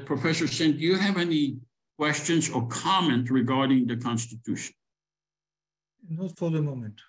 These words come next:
Speaker 1: Okay.
Speaker 2: Later, I will put forward a, a few questions, but for the moment, it's okay.
Speaker 1: Okay. Does anyone have any ques-, uh,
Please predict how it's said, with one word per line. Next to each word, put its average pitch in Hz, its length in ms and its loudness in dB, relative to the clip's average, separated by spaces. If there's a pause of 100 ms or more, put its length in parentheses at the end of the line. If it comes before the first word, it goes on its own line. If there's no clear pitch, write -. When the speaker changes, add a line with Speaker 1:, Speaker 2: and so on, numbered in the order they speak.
(360)
Speaker 1:
Okay. 135 640 -4
Speaker 2:
Later, 190 400 0
I 151 120 -6
will 139 260 -10 (540)
put 170 180 -6 (500)
forward 156 540 2
a, 127 80 -2 (180)
a - 20 -18
few 156 240 -4
questions, 143 600 -2 (100)
but 120 240 -12 (280)
for 156 200 2
the 151 100 6
moment, 170 340 2
it's 143 140 0
okay. 123 400 -4 (600)
Speaker 1:
Okay. 131 380 0 (340)
Does 131 160 4
anyone 190 380 4
have 160 260 2
any 131 320 2
ques-, 170 520 -4
uh, 131 60 0